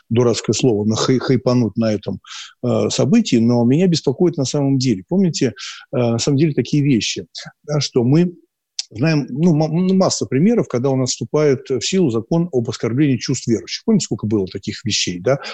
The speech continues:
В том числе, э, вспомните печально известный Pussy Riot, да, это оска-, оскорбление чувств верующих. Мы даже как-то с этим смирились, хотя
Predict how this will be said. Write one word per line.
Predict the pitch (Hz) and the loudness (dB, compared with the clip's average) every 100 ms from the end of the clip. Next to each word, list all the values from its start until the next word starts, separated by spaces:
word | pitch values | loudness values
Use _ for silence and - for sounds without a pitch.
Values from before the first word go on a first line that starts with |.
| - | -8
В | - | -2
том | 165 | 0
числе, | - - 139 147 - - 127 | 0 0 2 0 -4 -12 -4
э, | 123 | -4
вспомните | - 147 139 117 120 | 0 0 0 2 2
печально | 107 110 135 113 107 | 2 0 0 0 -2
известный | 113 131 117 | -2 -4 -4
Pussy | - 110 113 | -6 -6 -6
Riot, | 98 - _ | -10 -14 _
да, | 185 | -2
это | 135 | -2
оска-, | - 127 | -4 -4
оскорбление | 117 120 113 190 160 | -2 -2 2 2 2
чувств | - 135 - | -2 -6 -2
верующих. | 104 - - - - - - - | -4 -4 -12 -14 -16 -16 -8 2
Мы | 180 | 4
даже | 190 170 160 | 4 2 0
как-то | 160 160 | -2 0
с | - | 0
этим | 156 143 | -2 -2
смирились, | - 165 254 220 | -2 2 2 2
хотя | 127 110 165 | -2 0 0